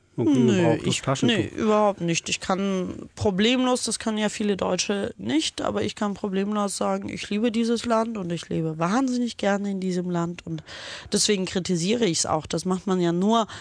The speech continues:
Speaker 2: wenn man jemanden mag und wenn man auch dazugehört. Ich kritisiere zum Beispiel meinen Mann mal, aber ich kritisiere nicht jemanden, den ich nicht kenne oder zu dem ich kein Verhältnis habe.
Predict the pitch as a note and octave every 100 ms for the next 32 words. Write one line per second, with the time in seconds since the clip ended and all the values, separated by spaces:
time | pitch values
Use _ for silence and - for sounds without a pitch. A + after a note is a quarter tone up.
0 | - - - F#3 F#3+ F#3+ F#3 - - F#3+
1 | F3+ F3 E3 D#3+ D#3+ F3+ A#3+ E4 F4 B3
2 | G#3 G3+ G#3 G#3 G#3 F#3+ - _ C3+ -
3 | - - G3 - D#4+ G3+ F#3 D3+ - -
4 | G3+ - - - F3 G3 E3+ F#3+ G3 F#3+
5 | - - F3+ E3+ - F3+ E3+ - - E3
6 | E3+ E3+ G3 A#3+ G3 D3+ D3 C#3+ - -
7 | - - F3+ - F#3+ - F3+ F3 G3+ F#3+
8 | F#3 F3+ - - F#3 F3 F3 D#3+ F3 E3+
9 | E3 E3 - - - _ _ _ - F3+
10 | E3+ - - - G3+ C4 C#4 G#3+ F3+ F3+
11 | F3 F#3 F#3 F3 - F3 E3+ E3 F3 C#4+
12 | D4 F3+ - - D#3 D#3 D3+